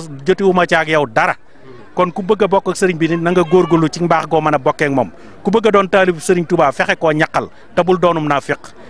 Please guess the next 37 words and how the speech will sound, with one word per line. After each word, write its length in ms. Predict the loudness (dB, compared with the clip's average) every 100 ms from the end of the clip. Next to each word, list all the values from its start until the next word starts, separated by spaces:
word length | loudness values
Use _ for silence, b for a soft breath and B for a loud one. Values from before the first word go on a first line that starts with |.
| B -4
Ku 80 |
ci 100 | -2
doom 180 | 2 2
naa, 220 | 4 0
doonum 540 | 0 -4 0 2 2 2
naafiq 360 | 0 0 -2 0
nag 120 | -2 -6 B B -2
turu 180 | 0 2
taalibe 400 | 2 2 2 2
laa 140 | 0
képp 340 | 0 -4 -2 0
ngay 160 | 2
am. 120 | 2 -2 b b -2
Waaye 220 | 0 2
naafiq 420 | 0 -2 -4 -6 -6
ga 80 | -2
képp 200 | -2 -2
moo 220 | -4 0 2
lay 140 | 2
wuyu 220 | 2 -2
suba 220 | 0 0 2
moo 140 | 2
lay 100 | 2
wuyu 220 | 2 2 2
ngoon. 220 | 0 -2 B B 0
Doo 120 | 2
am 140 | 2
ca 100 | 0
sëriñ 240 | -2 0 0
bi 80 | 0
dara. 220 | 0 0 -6 B B -4
Loolu 220 | 0 2 2
nag 160 | 0
dara 300 | 0 -2 0
jëru 240 | 0 2 0
ko. 100 | -6 -20 -20 -8
Kon 100 | 0